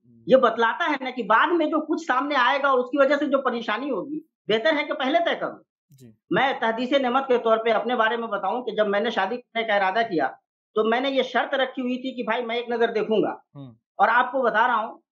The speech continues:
Speaker 2: on air बता रहा हूँ कि मेरा इरादा ये था कि भाई मैं जिसको देखने जा रहा हूँ वो भी तो एक नजर मुझे देख ही लेगी।
Speaker 1: हम्म।
Speaker 2: तो ये जो, अ, आपस में जो इंसान के जहन में मुख्तलिफ किस्म के वसाविस होते हैं, उनको ये,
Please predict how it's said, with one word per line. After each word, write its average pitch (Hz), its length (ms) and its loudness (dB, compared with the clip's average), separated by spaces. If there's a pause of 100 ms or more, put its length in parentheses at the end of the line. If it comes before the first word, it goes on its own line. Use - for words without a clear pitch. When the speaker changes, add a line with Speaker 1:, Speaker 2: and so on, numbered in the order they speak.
Speaker 2:
on 202 80 2
air 269 220 0
बता 254 260 2
रहा 190 100 2
हूँ 269 160 -4
कि 240 80 0
मेरा 240 220 2
इरादा 226 320 0
ये 247 160 0
था 254 140 -2
कि 254 120 -8
भाई 233 200 -2
मैं 240 240 -2
जिसको 262 240 0
देखने 254 320 4
जा 247 140 2
रहा 269 80 0
हूँ 254 140 -4
वो 240 80 4
भी 262 100 0
तो 262 140 6
एक 262 140 4
नजर 254 140 2
मुझे 247 220 2
देख 233 220 2
ही 233 120 -4
लेगी। 139 300 -6 (200)
Speaker 1:
हम्म। 127 240 -20 (400)
Speaker 2:
तो 214 60 0
ये 247 220 2
जो, 285 180 2
अ, 220 520 2 (460)
आपस 320 400 2
में 269 220 0
जो 262 120 6
इंसान 233 540 2
के 233 340 -4
जहन 262 160 0
में 277 100 2
मुख्तलिफ 254 460 0
किस्म 254 220 -6
के 254 100 2
वसाविस 220 540 0
होते 180 200 -2
हैं, 131 100 -2
उनको 220 300 0
ये, 320 320 4